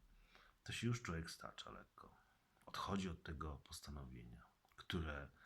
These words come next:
dał sobie sam w pokoju, ale też wszyscy na niego patrzą. Kiedyś była taka historia z Khandro Rinpoche, że przyjmowali ślubowania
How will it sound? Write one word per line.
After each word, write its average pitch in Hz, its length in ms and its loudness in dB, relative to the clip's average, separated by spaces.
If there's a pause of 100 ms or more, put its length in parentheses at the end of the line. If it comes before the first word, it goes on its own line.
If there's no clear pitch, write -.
(120)
dał 69 580 0 (3500)
sobie 69 320 0
sam 80 200 2
w - 80 -8
pokoju, 65 480 -2
ale - 180 0
też - 200 -2
wszyscy - 340 0
na 76 60 2
niego 65 220 -4
patrzą. - 560 -2 (300)
Kiedyś 131 200 0
była 127 120 8
taka 120 240 4
historia 98 540 2
z - 80 -6
Khandro 82 340 4
Rinpoche, 78 640 0
że 82 120 0
przyjmowali 85 640 4
ślubowania 82 920 0